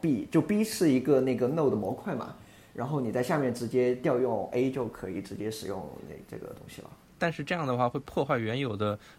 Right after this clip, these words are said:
Speaker 2: 原有模块的引用问题。然后现在 Node 的社区的方案就是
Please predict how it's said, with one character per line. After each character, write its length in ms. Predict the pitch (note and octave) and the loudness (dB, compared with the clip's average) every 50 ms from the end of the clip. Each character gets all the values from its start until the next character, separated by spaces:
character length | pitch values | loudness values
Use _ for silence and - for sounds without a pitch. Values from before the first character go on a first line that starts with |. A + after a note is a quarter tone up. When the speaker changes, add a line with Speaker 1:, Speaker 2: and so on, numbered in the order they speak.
| - - | -4 0
Speaker 2:
原 160 | A2+ B2 D3+ | 0 2 2
有 120 | D3+ C3+ | 2 0
模 200 | A2 G#2 G#2 G#2 | -2 -2 -4 -4
块 200 | G#2+ - B2+ B2 | -4 -4 -4 -2
的 160 | A#2+ A2 G#2+ G#2 | -2 0 -2 -2
引 200 | G2+ G2+ G2+ G2 | -2 -2 -4 -4
用 260 | G#2+ A#2 A#2 A2+ A2+ - - | -2 -2 -4 -4 -8 -8 -6
问 140 | B2+ C3+ B2 | -4 -2 -2
题。 180 | A2 - G#2 G2 | -2 -2 -2 0
然 140 | G2+ G#2 | 0 0
后 220 | A2 C3 C#3+ C#3 - - - - - - | 0 0 0 -2 -2 -6 -14 -18 -18 -6
现 240 | - - D#3 D3 | -2 0 0 0
在 140 | C#3+ D3 C#3+ | 0 0 0
Node 240 | C#3+ D3 C#3 B2 A2+ | 0 0 0 0 0
的 160 | A2 G#2+ A2 | -2 -2 -4
社 200 | G#2+ - - C#3+ | -4 -2 -2 -2
区 160 | B2+ - - | -2 0 -2
的 380 | C3 B2 A#2+ A2 G#2 G2+ - - - | 0 0 0 0 0 -2 -4 -6 -6
方 160 | - - B2 | -4 -2 0
案 140 | C3 C3 B2 | 0 0 -2
就 140 | A#2+ A#2+ A#2 | -2 -4 -4
是 220 | A2 A#2+ A#2 G#2+ | -2 0 0 0